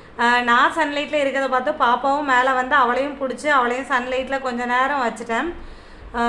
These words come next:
நீங்களும் சன்லைட்ல ஒரு நாளைக்கு கொஞ்ச நேரமாவது நில்லுங்க. அப்படியே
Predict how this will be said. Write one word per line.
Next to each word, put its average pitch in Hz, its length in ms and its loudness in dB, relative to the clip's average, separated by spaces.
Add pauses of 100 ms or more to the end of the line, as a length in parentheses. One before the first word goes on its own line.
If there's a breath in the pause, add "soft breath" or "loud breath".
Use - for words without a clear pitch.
(160)
நீங்களும் 311 420 -2
சன்லைட்ல 269 520 -2
ஒரு 262 120 0
நாளைக்கு 247 320 -2
கொஞ்ச 247 260 -4
நேரமாவது 254 420 0 (100)
நில்லுங்க. 240 340 -4 (460)
அப்படியே 233 240 2